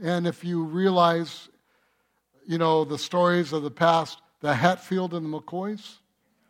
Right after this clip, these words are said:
well, they all had the same name, but they were against each other. Half would sit on that side and half would sit on the other side.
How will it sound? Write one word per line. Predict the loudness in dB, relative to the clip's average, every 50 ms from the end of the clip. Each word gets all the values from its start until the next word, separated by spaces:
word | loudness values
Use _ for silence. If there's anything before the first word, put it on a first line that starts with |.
| _ _ _ _ _ _ _ _ _
well, | -4 -2 0 0
they | 2 2 2 4 4
all | 4 4 4 4 4
had | 4 4 2 2
the | -2 -6
same | -2 0 0 0 0 2
name, | 2 2 2 2 0 -2 -6 -12 -14 -20 _ _ _ _ _ _ _ _ _ _ _ -4
but | -2 -2 0 2
they | 2 2 4 2
were | 2 0 0 2 2 0
against | 0 -2 0 0 0 0 0 -4
each | -8 -6 -6 -6
other. | -6 -6 -4 -2
Half | 2 4 4 2 2 -2
would | -12 -18
sit | -14 -8 -4 -2 0
on | 0 0 0
that | -2 -4 -4 -4
side | -4 -2 -2 0 -2 -2
and | -4
half | -6 -8 -8
would | -10 -14
sit | -14 -12 -12 -12
on | -12 -12 -12
the | -10 -10
other | -12 -12 -14
side. | -20 -20 -20 -20 -20